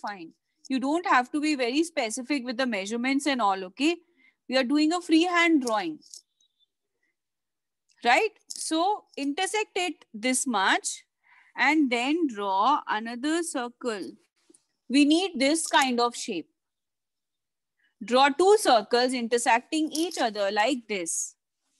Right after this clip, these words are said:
If it is not visible,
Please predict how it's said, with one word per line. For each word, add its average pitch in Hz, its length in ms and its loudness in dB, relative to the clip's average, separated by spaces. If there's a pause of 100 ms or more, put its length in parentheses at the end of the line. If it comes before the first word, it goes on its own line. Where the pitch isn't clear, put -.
(1160)
If 320 140 4
it 349 140 2
is 359 180 4
not 320 260 0
visible, 302 500 -6